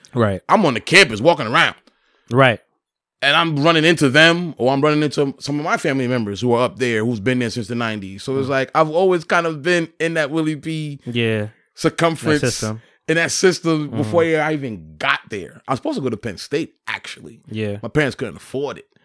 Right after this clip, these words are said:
Speaker 1: Oh, yeah, I feel you.
Speaker 2: So Willie P was just, like, an opening.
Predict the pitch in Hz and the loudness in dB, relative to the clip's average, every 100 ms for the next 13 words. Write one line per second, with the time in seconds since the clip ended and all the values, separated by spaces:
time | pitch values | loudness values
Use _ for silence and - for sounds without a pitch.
0 | _ _ _ 139 104 98 104 - 101 120 | _ _ _ -6 -4 -6 -8 -10 -2 2
1 | 127 117 117 135 131 147 139 120 117 104 | 2 2 0 2 2 0 -4 -4 -8 -12
2 | - 110 101 - 101 117 120 82 | -8 -6 -6 -10 -8 -8 -8 -16